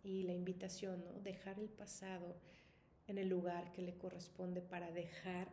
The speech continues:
espacio al tiempo presente y ya no estar llorando y lamentándome por algo que pasó hace diez años, hace veinte años.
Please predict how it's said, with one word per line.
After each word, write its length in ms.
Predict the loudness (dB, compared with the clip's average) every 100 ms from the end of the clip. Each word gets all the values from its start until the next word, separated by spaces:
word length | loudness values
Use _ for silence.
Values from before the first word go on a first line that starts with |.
| -4
espacio 1080 | -4 -4 -8 -10 -8 -4 -4 -4 0 0 0 -6 -16 -20 -20 -20 -20 -20 -2
al 200 | -2 0
tiempo 400 | 0 0 0 -4 -4
presente 840 | -4 -2 -2 0 0 0 -4 -8 -10 -14 -18 -20 -20 -20 -20 -20 -20 -20 -10 -4
y 100 | 4
ya 160 | 6
no 140 | 6 2
estar 520 | 2 0 0 0 -4 -10 -16 -20 -20 -20 -20 -20 -20 -14
llorando 580 | -8 -4 -2 0 2 2
y 60 | 2
lamentándome 960 | 2 2 2 0 -2 -2 0 0 0
por 240 | -2 -2 0
algo 260 | 0 -2 -4
que 100 | -8
pasó 540 | -8 -4 -4 -2 -4
hace 260 | -4 -6 -4
diez 360 | -4 -4 -6
años, 440 | -4 -4 -6 -6 -8
hace 240 | -8 -6
veinte 440 | -6 -4 -4 -6 -8
años. 540 | -8 -6 -8 -8 -12